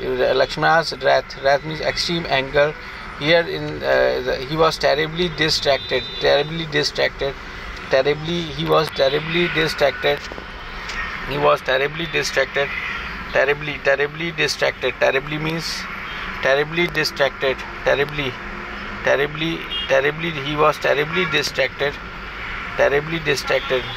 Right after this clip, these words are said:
He was terribly distracted. Terribly, terribly means terribly distracted. Terribly. He was terribly distracted. Terribly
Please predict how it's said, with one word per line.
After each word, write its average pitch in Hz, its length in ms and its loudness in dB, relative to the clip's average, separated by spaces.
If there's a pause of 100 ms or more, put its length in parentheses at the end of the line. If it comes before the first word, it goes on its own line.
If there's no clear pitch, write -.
(160)
He 143 60 0
was 156 200 6
terribly 147 520 2
distracted. 139 720 0
Terribly, 147 520 0 (840)
terribly 139 420 2
means 165 360 -2
terribly 139 440 2
distracted. 139 640 -2 (960)
Terribly. 131 480 2 (920)
He 143 120 0
was 151 260 4
terribly 147 480 0
distracted. 143 680 0
Terribly 143 560 0